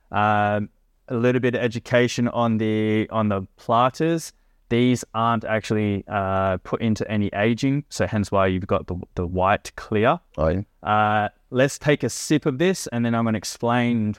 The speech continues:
Speaker 1: why the, the company owner is really interesting to me. So let's take a, uh, take a sip and a s-,
Speaker 2: Do it.
Speaker 1: and a smell.
Speaker 2: It's very early.
Speaker 1: Let me, let me know what, before we sip it,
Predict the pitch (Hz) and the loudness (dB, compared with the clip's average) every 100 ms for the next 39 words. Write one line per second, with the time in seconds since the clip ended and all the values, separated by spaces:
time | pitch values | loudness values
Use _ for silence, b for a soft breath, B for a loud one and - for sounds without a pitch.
0 | - 113 113 110 110 110 92 101 107 104 | -8 -4 2 2 2 0 -4 -4 -2 0
1 | 104 101 98 - 104 - 131 117 107 87 | 0 -2 -4 -6 -6 0 0 0 -2 -2
2 | 104 104 98 95 113 120 113 110 110 101 | -2 0 -2 -2 0 2 2 -2 -4 -2
3 | 104 98 101 90 87 - 107 - _ _ | -2 -2 -4 -4 -2 2 2 0 _ _
4 | _ _ 127 120 - 131 - 113 107 98 | _ _ 0 0 2 0 2 2 2 -2
5 | - 123 120 113 - 131 135 127 107 104 | 0 0 0 -6 -2 2 2 0 -10 -10
6 | - - 135 180 190 117 - - 123 147 | -10 0 4 4 2 -10 -14 -6 0 2
7 | 185 208 - - 110 107 107 127 135 131 | 2 -2 -12 -4 -2 0 0 2 0 -2
8 | - 127 135 147 151 143 147 143 131 117 | -6 -2 2 2 2 2 2 2 0 -4
9 | 123 127 - _ 127 120 147 139 - 151 | -4 -4 -6 _ -4 2 4 4 2 0
10 | 135 107 | 2 0